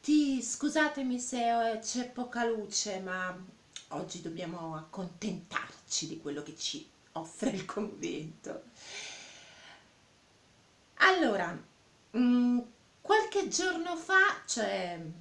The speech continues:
per qualche giorno, ho messo dei sondaggi. E dei sondaggi sui cattivissimi che ho scelto io,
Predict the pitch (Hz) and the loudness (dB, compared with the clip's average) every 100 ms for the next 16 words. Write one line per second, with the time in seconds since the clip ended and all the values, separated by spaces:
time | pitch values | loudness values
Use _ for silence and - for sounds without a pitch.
0 | - _ - 202 202 240 233 240 214 208 | -18 _ -8 -8 -4 -2 -2 -2 -4 -4
1 | - - _ _ _ _ _ _ 247 247 | -10 -20 _ _ _ _ _ _ -2 -2
2 | 247 285 285 - 269 269 - 294 214 214 | -2 -4 -4 -2 -2 -2 -4 -6 -4 -6
3 | - 196 175 165 - - - - 151 156 | -6 -10 -10 -10 -10 -12 -14 -8 -6 -8
4 | 196 - _ _ _ _ _ _ _ _ | -12 -20 _ _ _ _ _ _ _ _
5 | _ _ - - - - - _ _ - | _ _ -20 -20 -20 -20 -20 _ _ -6
6 | 190 185 254 269 330 330 320 311 320 320 | -4 0 2 2 0 -2 0 0 0 2
7 | 320 - 240 - 302 302 - 294 240 247 | 2 2 -4 -2 -4 -4 0 0 2 -2
8 | - - 277 269 226 190 175 170 165 165 | -2 -4 -2 0 0 -2 -4 -4 -8 -10
9 | - - - - 160 - 190 170 - 196 | -20 -20 -20 -16 -12 -10 -8 -8 -8 -8
10 | 170 165 175 220 320 | -8 -6 0 0 0